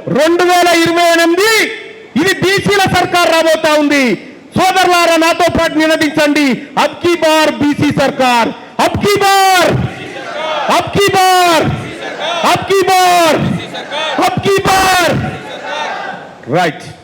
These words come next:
ఇప్పటికే చెప్పేసినాం. ఎస్, ఇక్కడ ఈడబ్ల్యూఎస్ రిజర్వేషన్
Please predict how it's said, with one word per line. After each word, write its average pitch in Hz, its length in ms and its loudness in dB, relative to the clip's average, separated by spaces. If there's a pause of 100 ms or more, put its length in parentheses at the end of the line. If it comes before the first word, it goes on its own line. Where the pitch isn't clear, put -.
(1500)
ఇప్పటికే 240 360 0 (100)
చెప్పేసినాం. 220 500 0 (3500)
ఎస్, - 120 -6 (580)
ఇక్కడ 277 220 0 (1300)
ఈడబ్ల్యూఎస్ 277 580 2
రిజర్వేషన్ 240 560 2